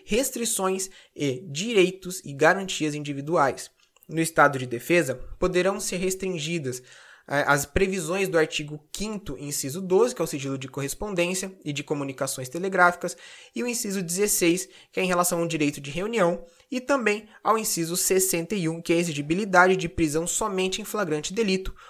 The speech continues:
ou por ordem da autoridade judicial competente. Referente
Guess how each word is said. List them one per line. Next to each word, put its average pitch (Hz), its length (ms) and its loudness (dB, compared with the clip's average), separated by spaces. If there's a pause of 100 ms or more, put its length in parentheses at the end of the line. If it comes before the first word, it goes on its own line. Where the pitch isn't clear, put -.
(100)
ou 247 140 4
por 240 200 4
ordem 175 300 8
da 165 80 4
autoridade 165 540 2
judicial 139 340 -4
competente. 131 640 -6 (840)
Referente 180 880 -2